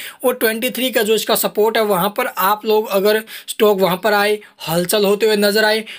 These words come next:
तो उस लेवल पर स्टॉक के अंदर एंट्री लेना सही रहेगा। और एवरेज करना भी, I think, सबसे बेस्ट रहेगा। आपको एलसी के अंदर एवरेज नहीं करनी, भी स्टॉक के अंदर एलसी लग रहे हैं और हम एवरेज करें, ऐसा नहीं करना आपको। जैसे ही स्टॉक आपको हलचल करते नजर आए, स्टॉक के अंदर अप and डाउन होना स्टार्ट हो जाए ना भाई,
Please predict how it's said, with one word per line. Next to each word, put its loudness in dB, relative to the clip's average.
तो -2
उस -4
लेवल 2
पर 0
स्टॉक 2
के 0
अंदर 0
एंट्री 2
लेना 2
सही 0
रहेगा। 2
और 0
एवरेज -2
करना 0
भी, 0
I 0
think, -4
सबसे -2
बेस्ट -2
रहेगा। 2
आपको 0
एलसी 0
के 0
अंदर 0
एवरेज 0
नहीं 2
करनी, 2
भी 0
स्टॉक 0
के -2
अंदर 0
एलसी -4
लग 0
रहे 2
हैं 0
और 4
हम 0
एवरेज 0
करें, -2
ऐसा -2
नहीं -2
करना -2
आपको। 0
जैसे 0
ही 2
स्टॉक 0
आपको 0
हलचल 0
करते -2
नजर -4
आए, -2
स्टॉक -2
के -2
अंदर 0
अप -2
and 0
डाउन 0
होना 0
स्टार्ट 0
हो 2
जाए 0
ना -4
भाई, -2